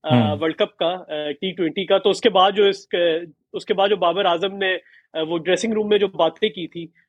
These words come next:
Speaker 1: बड़ी अच्छी बातें की थी। और फिर
Speaker 2: हम्म।
Speaker 1: उसके बाद काफी दफा matches हुए, I think ये दो matches तो मुझे याद है जिसमें वो man of the match बना था, लेकिन उसने अपना award, अ, अपना award किसी और को दे दिया था। तो
Speaker 2: बिल्कुल।
Speaker 1: मेरे ख्याल में, अ,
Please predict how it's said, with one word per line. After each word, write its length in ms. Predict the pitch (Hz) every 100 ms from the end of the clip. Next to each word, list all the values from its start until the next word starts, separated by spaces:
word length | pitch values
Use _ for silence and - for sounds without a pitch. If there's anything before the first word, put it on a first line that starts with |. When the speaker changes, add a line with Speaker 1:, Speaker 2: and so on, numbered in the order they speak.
| -
Speaker 1:
बड़ी 180 | 170 214
अच्छी 200 | 220 214
बातें 260 | 202 208
की 140 | 175 170
थी। 240 | 180 165 _ _ -
और 100 | 185
फिर 100 | 226
Speaker 2:
हम्म। 100 | 220
Speaker 1:
उसके 160 | 202
बाद 220 | 214 214 220 -
काफी 320 | 190 254 233
दफा 220 | 220 240
matches 360 | 196 180 240 202
हुए, 140 | 202
I 120 | 190
think 180 | 185 220 175 185
ये 140 | 185
दो 220 | 160 190
matches 280 | 214 196 214 220
तो 60 |
मुझे 140 | 185 190
याद 260 | 165 185 196
है 80 | - _ _ _ 160
जिसमें 260 | 175 226
वो 100 | 202 202
man 160 | 196
of 100 | 214
the 120 | 202
match 220 | 196 190 196
बना 220 | 190 196
था, 140 | 202
लेकिन 200 | 190 190
उसने 240 | 185 214 180
अपना 220 | 190 196
award, 300 | 175 185 170
अ, 260 | 170 165
अपना 200 | 165 208
award 280 | 185 170 185
किसी 240 | 208 165 180
और 120 | 185
को 120 | 196
दे 160 | 156 147
दिया 180 | 147
था। 120 | 143 139
तो 580 | _ _ _ _ -
Speaker 2:
बिल्कुल। 180 | 131 151
Speaker 1:
मेरे 200 | - 277
ख्याल 240 | 285 262 277
में, 240 | 294 285
अ, 280 | 269 -